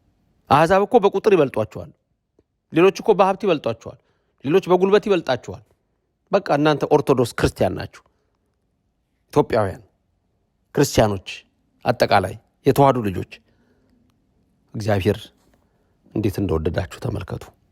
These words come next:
ሁሉን ያደርግላችኋል። እግዚአብሔር ደግ ነው። ኃያላኑን ያዋርዳል፣ ትሑታኑን ከፍ ያደርጋል።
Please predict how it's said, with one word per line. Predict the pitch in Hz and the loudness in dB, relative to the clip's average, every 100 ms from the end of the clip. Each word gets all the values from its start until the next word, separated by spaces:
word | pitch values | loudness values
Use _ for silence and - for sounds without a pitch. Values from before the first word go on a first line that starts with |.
| _ _ _ _ _ _ _ - | _ _ _ _ _ _ _ 0
ሁሉን | 233 285 | 4 6
ያደርግላችኋል። | 285 262 247 226 220 - - 156 _ _ _ _ _ _ _ _ _ _ _ _ _ _ _ _ _ _ _ _ _ _ _ _ _ _ _ - | 6 4 4 2 0 -2 -14 -14 _ _ _ _ _ _ _ _ _ _ _ _ _ _ _ _ _ _ _ _ _ _ _ _ _ _ _ -4
እግዚአብሔር | 139 160 190 220 | 2 4 4 0
ደግ | 180 233 196 | 4 2 4
ነው። | 202 104 _ _ _ _ _ _ _ _ _ _ - | 0 0 _ _ _ _ _ _ _ _ _ _ 0
ኃያላኑን | 135 147 160 180 240 302 | 2 6 4 4 0 0
ያዋርዳል፣ | 160 131 143 208 117 92 - _ _ _ _ _ _ _ _ _ _ _ _ - | 2 4 2 0 -6 -10 -14 _ _ _ _ _ _ _ _ _ _ _ _ -4
ትሑታኑን | 147 143 107 117 302 | -2 0 0 0 0
ከፍ | - - | -2 -2
ያደርጋል። | 403 - 120 101 107 | -4 -4 -6 -8 -16